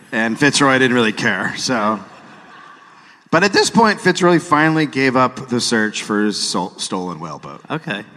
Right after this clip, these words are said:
Speaker 2: finally.
Speaker 1: He decided to take his captured Yiggins back to England, where they were, uh, where they would be educated and civilized.
Speaker 2: So this is taking a crazy turn.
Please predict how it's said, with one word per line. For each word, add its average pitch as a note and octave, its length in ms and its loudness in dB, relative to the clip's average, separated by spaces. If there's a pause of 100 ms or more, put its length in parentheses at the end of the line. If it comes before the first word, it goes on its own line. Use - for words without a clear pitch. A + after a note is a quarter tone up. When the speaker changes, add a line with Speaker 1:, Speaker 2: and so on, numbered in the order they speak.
(320)
Speaker 2:
finally. F#2+ 380 -12
Speaker 1:
He C3+ 120 2
decided F3 460 2
to - 60 -16
take E3+ 260 -4
his D3+ 220 -4
captured D#3+ 580 -2
Yiggins C#3+ 680 -4
back A2+ 240 -4
to - 160 -10
England, D3 480 -2
where B2 220 2
they B2 160 2
were, B2 560 0
uh, A#2 220 -2
where A#2 100 -2
they B2+ 140 -2
would C3 520 -4
be C#3 200 -4
educated E3+ 580 -2
and C#3+ 160 -6
civilized. F#2 540 -8
Speaker 2:
So - 420 -10
this A#3+ 320 -6
is D3+ 140 -4
taking A#2+ 520 -6
a A#2+ 140 -8
crazy A#2+ 640 -2
turn. F#2 380 -12